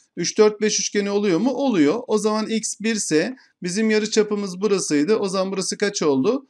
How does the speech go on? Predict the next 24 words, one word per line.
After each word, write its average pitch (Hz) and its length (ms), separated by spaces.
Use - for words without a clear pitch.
Beş 180 300
oldu. 131 280
Yarıçapımız 151 680
da 143 160
beş 202 360
diyebiliriz. 151 720
Dördüncü 208 420
sorumuzdayız. 170 840
Şimdi, 226 520
e, 190 280
bu 220 60
sorumuzda 208 520
bir 208 80
çemberimiz 196 720
var. 131 320
Çemberin 208 500
dışında 208 400
bir 185 240
B 202 200
noktası 156 460
var. 123 280
B 196 200
noktasından 175 880
bize 190 500